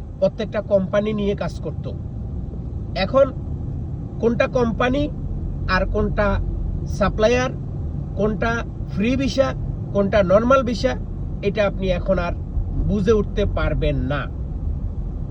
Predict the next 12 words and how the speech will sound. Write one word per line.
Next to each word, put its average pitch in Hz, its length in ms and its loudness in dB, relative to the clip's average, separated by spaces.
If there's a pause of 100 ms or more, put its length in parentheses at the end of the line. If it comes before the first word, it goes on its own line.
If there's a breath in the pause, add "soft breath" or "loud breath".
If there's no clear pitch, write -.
তো - 160 0 (360)
বুঝে 208 240 6
উঠতে 285 300 6
কেন 269 280 6
পারবেন 233 360 -2
না, 175 220 2 (480)
এই 226 140 4
বিষয়ে 226 320 2
আমি 202 160 4
আপনাদেরকে 185 560 2 (260)
তথ্য 165 300 0
দিই। - 140 -2